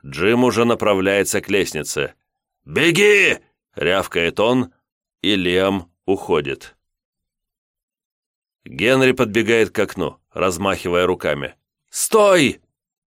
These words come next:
Существо поднимает голову, чтобы посмотреть на него сверху вниз с того места,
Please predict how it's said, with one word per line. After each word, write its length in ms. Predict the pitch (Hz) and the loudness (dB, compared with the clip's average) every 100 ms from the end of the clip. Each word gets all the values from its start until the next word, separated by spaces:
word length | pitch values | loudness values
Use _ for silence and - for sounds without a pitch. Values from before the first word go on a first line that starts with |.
| _ | _
Существо 680 | - 80 76 90 82 87 82 | -8 -6 -4 -4 -4 -4 -2
поднимает 600 | 85 78 82 80 82 71 | -4 -4 -4 -2 -4 -2
голову, 400 | 85 98 98 98 | 0 0 0 -2
чтобы 300 | - 85 90 | -4 -4 -4
посмотреть 580 | 85 92 85 87 90 87 | -4 -4 -4 -2 -2 -2
на 60 | |
него 320 | 85 85 92 | -4 -2 -2
сверху 460 | 90 92 87 - 80 | -2 0 -2 -2 -4
вниз 400 | 73 95 92 - | -4 -4 -6 -8
с 100 | - | -8
того 260 | - 85 85 | -4 -2 -2
места, 500 | 95 104 - 110 | -2 -4 -2 -4